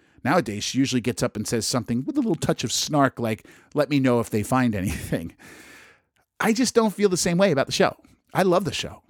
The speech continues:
The island fascinates me to no end, and that has nothing to do with treasure. It's the lost history and the challenges of trying to put all this information together. And the cool thing for me is over the last couple of years, despite the th-,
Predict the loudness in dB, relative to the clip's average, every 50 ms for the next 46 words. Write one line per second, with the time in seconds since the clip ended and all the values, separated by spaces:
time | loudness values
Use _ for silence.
0 | _ _ _ _ _ -2 0 0 0 0 0 0 -2 0 2 2 4 4 2 2
1 | 0 -2 -4 -4 -6 -6 -4 0 2 4 4 4 4 4 2 0 -2 -4 -2 0
2 | 0 2 2 2 2 2 0 0 0 0 0 0 0 0 -2 -2 -2 -2 -2 0
3 | 2 2 2 0 -2 -4 -4 -2 -2 -2 -2 -6 -12 -16 -20 _ _ _ _ _
4 | _ _ _ _ _ _ _ _ _ _ _ _ -6 -4 -4 -2 -2 -2 0 0
5 | 0 0 0 -2 -2 -2 -4 -4 -4 -6 -8 -10 -10 -12 _ -20 -20 -20 -20 -20
6 | -12 _ -4 -4 -4 -2 -2 0 2 2 2 2 2 0 0 -2 -2 -4 -6 -4
7 | -2 -2 -2 -2 -4 -4 -4 -4 -4 -4 -2 -2 -2 0 -2 -4 -4 -4 -6 -6
8 | -6 -6 -6 -6 -6 -6 -8 -8 -8 -6 -2 0 0 2 2 0 -2 -2 -4 -4
9 | -4 -4 -6 -8 -8 -6 -6 -6 -4 -2 -2 -2 -2 -2 -2 0 2 2 2 2
10 | 0 -2 -6 -12 _ _ _ -20 -20 -20 -20 -20 -20 _ _ -2 0 2 4 4
11 | 4 4 4 4 4 4 4 4 2 0 0 -2 -2 0 0 -2 -2 0 0 2
12 | 2 4 4 2 2 -2 -2 -2 -2 0 0 0 -2 -2 -2 -4 -4 -6 -6 -6
13 | -8 -18 -20